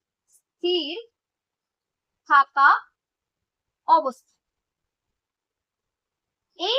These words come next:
জিনিসটা আমাকে মেনশন করতে হচ্ছে। অন্যান্য, অন্যান্য সকল বিষয় স্থির থাকা অবস্থায় যদি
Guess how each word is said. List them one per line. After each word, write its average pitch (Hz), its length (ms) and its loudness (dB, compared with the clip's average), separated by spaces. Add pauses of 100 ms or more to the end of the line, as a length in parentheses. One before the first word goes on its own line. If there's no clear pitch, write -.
(100)
জিনিসটা 480 380 -6
আমাকে 539 240 0
মেনশন 320 300 -10
করতে 196 220 -16
হচ্ছে। 175 200 -18 (580)
অন্যান্য, 415 380 0 (840)
অন্যান্য 392 260 2 (120)
সকল 392 280 2
বিষয় 480 240 0
স্থির - 180 -4 (100)
থাকা 440 180 6 (120)
অবস্থায় 370 380 2 (140)
যদি 339 240 0